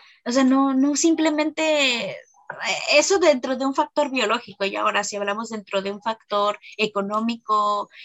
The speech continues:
eh, moral, simplemente es, es causar dolor,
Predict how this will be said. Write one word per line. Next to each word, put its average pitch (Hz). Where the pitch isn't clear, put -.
eh, 180
moral, 202
simplemente 247
es, 226
es 240
causar 226
dolor, 226